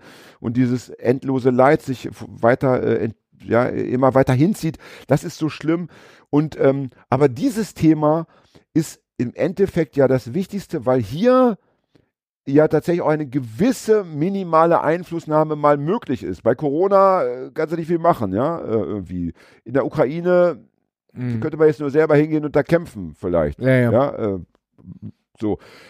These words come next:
Speaker 1: Aber hier, äh, hier in Deutschland kennen wir uns aus, wir sind politisch, äh, ähm,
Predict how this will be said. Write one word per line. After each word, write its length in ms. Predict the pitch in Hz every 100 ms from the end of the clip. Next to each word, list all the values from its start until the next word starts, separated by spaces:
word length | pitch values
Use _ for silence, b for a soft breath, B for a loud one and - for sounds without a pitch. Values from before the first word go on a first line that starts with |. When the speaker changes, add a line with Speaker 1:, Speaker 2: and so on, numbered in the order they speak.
| b
Speaker 1:
Aber 160 | 110 143
hier, 440 | 127 240 269 240 b b -
äh, 220 | 160 165
hier 300 | 120 151 226
in 100 | 170
Deutschland 380 | 160 175 - 180
kennen 220 | - 185
wir 80 | 175
uns 100 | 160
aus, 380 | 104 170 214 -
wir 100 | 160
sind 260 | 147 185 -
politisch, 560 | 185 190 196 180 175
äh, 40 | -
ähm, 920 | 165 165 165 160 156 156 151 151 -